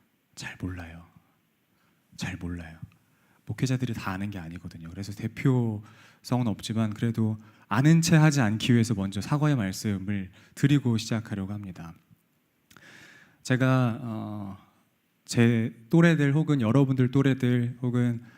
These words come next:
어, 그 이 길을 간다고 해서 저보다 형 누나들인데도 불구하고 이렇게 상담을 요청하는 경우들이 있습니다. 더러더러 들어서는 아는데 제가 경험해보지 못한 삶을 여러분들이 살아가고 계시기 때문에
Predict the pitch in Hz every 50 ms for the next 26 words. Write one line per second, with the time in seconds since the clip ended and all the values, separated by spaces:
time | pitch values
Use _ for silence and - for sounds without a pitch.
0 | - _ _ _ _ - 90 82 80 87 90 90 - _ _ _ _ _ _ _
1 | _ _ _ _ _ _ _ _ _ _ - - 92 85 87 - - - - 123
2 | 131 120 139 135 135 127 113 110 113 113 120 123 120 123 131 131 127 - 160 151
3 | 120 92 - - - - - - - 131 131 135 139 143 143 139 185 208 202 180
4 | 139 131 143 147 147 135 135 135 131 123 123 120 113 117 113 - 110 110 107 117
5 | 113 110 107 110 107 131 123 107 95 104 107 - 113 - 180 190 196 190 196 185
6 | 180 156 123 117 - 131 123 123 120 117 107 98 101 104 101 101 107 101 104 107
7 | 101 98 95 98 101 - - - 113 110 113 - 120 107 92 85 85 87 85 -
8 | - - - - - - _ _ _ - - 120 139 143 135 135 139 139 135 -
9 | 160 165 185 190 170 190 185 180 170 139 110 110 120 117 123 123 160 160 123 90
10 | 85 - - - - - _ _ _ _ _ _ _ _ _ _ _ _ _ _
11 | _ _ _ _ _ _ _ _ _ - - 139 139 156 156 151 - 131 131 156
12 | 175 165 165 160 147 147 143 127 117 113 113 127 135 135 131 - 147 143 143 143
13 | 143 143 139 120 107 104 117 113 113 107 113 107 101 - - 175 170 156 139 117
14 | 110 104 98 - - - 214 - - 123 120 117 117 127 143 139 104